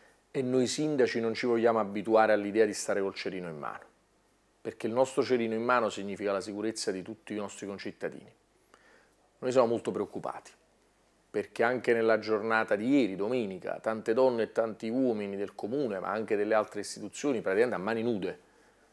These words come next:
con poche risorse e pochi mezzi, hanno dovuto lavorare. Non è giusto. Non è giusto per chi ci mette la faccia, non è giusto per chi rischia la vita, non è giusto che in un paese in cui si possono decidere le priorità,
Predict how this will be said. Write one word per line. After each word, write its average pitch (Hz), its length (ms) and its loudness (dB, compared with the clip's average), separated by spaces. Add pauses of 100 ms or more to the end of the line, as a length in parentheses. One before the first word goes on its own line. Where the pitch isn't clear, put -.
(160)
con 98 200 -12
poche 120 220 4
risorse 113 440 0
e - 20 -2
pochi 113 320 -2
mezzi, 135 260 0
hanno 101 160 0
dovuto 95 240 -2
lavorare. 87 340 0
Non 131 120 2
è 107 80 0
giusto. - 420 -16 (320)
Non 110 140 -6
è 107 80 -2
giusto 113 420 -2
per 107 160 -2
chi 113 140 -8
ci 104 80 -8
mette 104 240 -4
la 104 80 0
faccia, - 640 0 (540)
non 117 200 0
è 110 80 0
giusto 113 480 2
per 107 180 0
chi - 140 -4
rischia 107 280 0
la 107 100 4
vita, 147 560 0
non 120 180 -2
è 117 100 -2
giusto 120 760 4
che 107 100 0
in 110 40 0
un 110 180 -6
paese 123 520 2
in 104 160 -2
cui 120 320 -2
si 117 120 -6
possono 120 440 2
decidere 110 400 2
le 110 100 2
priorità, 127 680 4